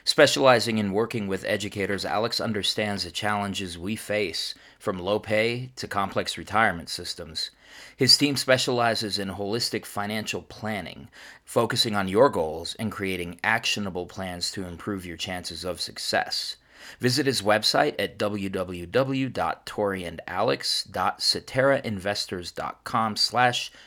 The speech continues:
two dope, T O O D O P E, to schedule an initial virtual consultation with Alex. Mention the code two dope on your meeting and receive twenty-five percent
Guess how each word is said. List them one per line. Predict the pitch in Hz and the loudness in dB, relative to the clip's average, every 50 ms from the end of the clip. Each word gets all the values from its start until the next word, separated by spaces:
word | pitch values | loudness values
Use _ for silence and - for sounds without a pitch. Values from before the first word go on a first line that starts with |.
| - _ _ | -20 _ _
two | - 208 196 | -2 0 2
dope, | - 90 92 110 107 - _ | 2 2 2 0 -2 -6 _
T | - - 135 117 120 | -8 -4 0 0 2
O | 117 113 - - | 0 0 -2 -2
O | 101 101 101 110 117 - - _ _ - 92 90 | -2 -2 -2 -2 -4 -8 -14 _ _ -20 -14 -10
D | 104 104 104 101 | -6 -4 -2 -2
O | 98 98 | -2 -2
P | - - 107 98 - | -4 -6 -8 -8 -8
E, | - 92 87 95 113 131 127 - - - - - - - _ _ _ | -10 -8 -6 -6 -6 -6 -8 -10 -18 -20 -20 -20 -20 -20 _ _ _
to | - 139 | -2 0
schedule | 127 - - 127 120 117 117 131 135 135 127 - - | 2 4 4 4 4 4 2 2 2 2 2 2 0
an | 107 107 | -2 -2
initial | 104 101 101 113 113 - - - 98 - - | 0 0 -2 -2 -2 -2 0 0 -2 -2 -2
virtual | - 92 98 117 143 143 - 156 156 151 143 | -4 -2 0 0 0 0 0 0 0 0 0
consultation | - - 131 127 127 127 - - 127 127 127 - 95 104 107 - - 107 101 | 0 -2 0 0 0 0 -2 -2 -4 -4 -4 -4 -4 -2 -2 -2 -2 -2 -4
with | 76 87 101 95 - - - | -4 -4 -6 -6 -8 -8 -2
Alex. | - 82 82 80 67 - - - - - - - - _ _ - - - - - - | 2 2 2 2 2 -2 -6 -6 -4 -2 -2 -4 -6 _ _ -20 -20 -20 -16 -2 2
Mention | 110 123 131 131 151 127 | 4 4 4 4 4 4
the | 123 113 | 2 4
code | - 127 117 104 - - | 4 4 4 4 2 0
two | - 131 120 | 0 2 2
dope | 110 117 127 127 - | 6 6 4 4 4
on | 113 110 117 110 | 2 2 2 2
your | 107 101 95 | 0 -2 -2
meeting | 92 107 127 147 127 101 92 107 127 131 - - - - - _ _ _ _ _ _ _ _ _ _ _ - | 0 0 0 0 0 0 -2 -4 -4 -6 -8 -14 -20 -20 -20 _ _ _ _ _ _ _ _ _ _ _ -4
and | 113 107 101 | -2 -2 -2
receive | 95 92 - - - 135 120 101 - | -2 -2 -2 0 2 2 0 0 -2
twenty-five | - - 127 135 135 127 - 113 117 110 - - | -2 -2 0 0 0 2 2 4 4 2 0 -2
percent | 101 - - - 110 101 95 | 0 2 4 4 4 0 -2